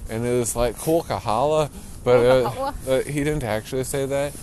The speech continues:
Speaker 1: But, uh, it was the most Canadian thing I ever heard. I
Speaker 2: Mm.
Speaker 1: didn't even need to know if he was Canadian or not, 'cause he
Speaker 2: <laughs>
Speaker 1: is Canadian.
Speaker 2: Yeah, sometimes at work I'm, like, real disappointed in myself.
Speaker 1: Yeah?
Speaker 2: I'm like, "Oh, you don't need a bag, eh?"
Speaker 1: I
Speaker 2: I'm like, wow.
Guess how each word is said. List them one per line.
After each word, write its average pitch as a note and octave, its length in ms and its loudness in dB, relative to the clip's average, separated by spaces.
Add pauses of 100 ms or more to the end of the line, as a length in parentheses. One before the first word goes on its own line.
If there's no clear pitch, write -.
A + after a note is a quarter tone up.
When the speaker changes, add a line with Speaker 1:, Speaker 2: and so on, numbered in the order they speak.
(300)
Speaker 1:
But, A2+ 200 2
uh, A2 280 2
it C3+ 120 -4
was D3+ 160 -2
the D3 60 -4
most C#3 280 -2
Canadian C3 480 -2
thing B2+ 160 -6
I A#2 160 -4
ever G#2+ 180 -4
heard. B2 300 -4
I A2 100 0
Speaker 2:
Mm. - 40 -4
Speaker 1:
didn't A#2 180 -2
even A2+ 280 -4
need G#2+ 180 -6
to - 120 -8
know A2 140 -4
if A2 100 -6
he B2 100 -2
was G#2+ 140 -4
Canadian A#2 580 -4
or G#2 60 -6
not, G#2 300 -6
'cause G2 160 -4
he A#2+ 140 -2
Speaker 2:
<laughs> - 20 0
Speaker 1:
is - 140 -4
Canadian. A2 640 -8 (280)
Speaker 2:
Yeah, F#3 240 -12
sometimes D4+ 480 -8
at C#4 180 -6
work A3+ 240 -8
I'm, A3+ 140 -8
like, G3+ 220 -10
real G3+ 240 -8
disappointed A3 540 -10
in A3 60 -10
myself. A#3 440 -6 (280)
Speaker 1:
Yeah? G#2+ 200 -2
Speaker 2:
I'm C#3 100 -4
like, G3 220 -6
"Oh, G#4 100 -4
you G4+ 140 0
don't G#4 160 -2
need B3+ 140 0
a - 40 -4
bag, G#3 280 0
eh?" C#4 120 0 (600)
Speaker 1:
I C#3+ 240 -2
Speaker 2:
I'm F3 420 6 (100)
like, - 40 -6
wow. G3 560 -4